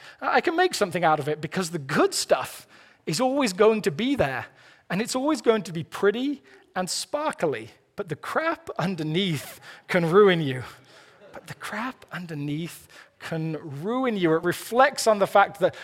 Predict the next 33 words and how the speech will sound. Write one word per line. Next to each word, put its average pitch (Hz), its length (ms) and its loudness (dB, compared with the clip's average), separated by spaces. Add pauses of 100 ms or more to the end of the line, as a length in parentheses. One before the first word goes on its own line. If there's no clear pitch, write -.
(120)
nobody 170 880 4 (220)
is 160 140 -4
perfect. 190 480 4
Nobody 202 520 2
doesn't 170 360 0
fail. 165 280 0
Some 233 360 2
of 202 100 2
the 190 80 0
time, 220 320 0
in 190 80 0
our 185 160 4
expecta-, 202 580 0
if - 140 -2
our 202 140 8
expectation 214 800 -2 (260)
of 160 100 0
finding 208 540 0
this 156 140 -4
Genesis 160 680 -4 (100)
chapter - 400 -4
two 160 280 -10
person 196 480 -2
is 165 140 -8
that 175 120 -4 (180)
someone 180 440 -4
will 208 80 0
come 208 200 0
along 175 340 -2
who 165 100 -10
will 160 120 -8
never 156 220 -6
fail, 123 420 -14